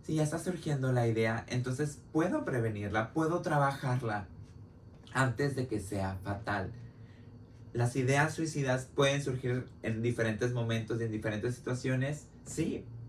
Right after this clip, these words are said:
Y se vale si llegan a surgir y necesito apoyo.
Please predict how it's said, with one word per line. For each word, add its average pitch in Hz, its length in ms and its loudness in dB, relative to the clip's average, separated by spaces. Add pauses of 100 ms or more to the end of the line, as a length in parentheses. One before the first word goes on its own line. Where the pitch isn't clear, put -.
(720)
Y 135 60 -2
se 160 200 2
vale 156 360 6
si 135 260 0
llegan 151 340 4
a 160 80 2
surgir 143 600 -2 (480)
y 143 80 2
necesito 151 600 0
apoyo. 104 680 -2